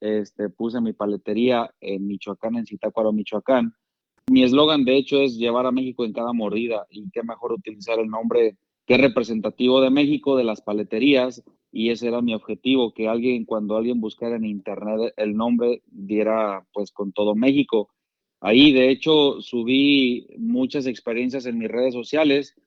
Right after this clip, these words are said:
que viene siendo Rubas con B chica nueve, Rubas nueve en TikTok, en Instagram, pero en TikTok fue donde empecé a subir más videos y, pues, de ahí se nos hicieron varios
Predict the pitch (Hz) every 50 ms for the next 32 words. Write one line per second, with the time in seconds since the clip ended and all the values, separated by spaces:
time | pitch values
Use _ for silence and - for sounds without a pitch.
0 | _ _ _ _ - 110 110 113 117 120 123 123 113 120 123 123 123 123 123 117
1 | 110 - 123 135 135 139 147 156 147 - - - 113 110 110 120 120 - - 135
2 | 127 120 - 127 117 110 107 113 117 117 110 107 104 - - - - 92 87 -
3 | - 110 127 131 127 123 117 113 117 120 127 127 123 117 107 - - 143 135 -
4 | _ 156 151 147 127 - - - 104 104 110 123 135 131 - - 127 127 131 127
5 | 127 127 131 127 - _ _ _ _ _ _ - 101 107 107 107 107 101 123 120
6 | - - 135 120 107 120 120 123 120 117 113 113 107 101 95 107 101 110 113 107
7 | 110 113 113 117 113 110 113 113 110 110 113 110 113 127 143 156 147 123 123 101
8 | 92 104 104 101 104 101 104 110 104 - 120 117 117 113 104 95 - _ _ _
9 | _ _ _ _ _ _ - 104 101 - 117 113 117 117 113 113 117 117 123 127
10 | 123 120 - -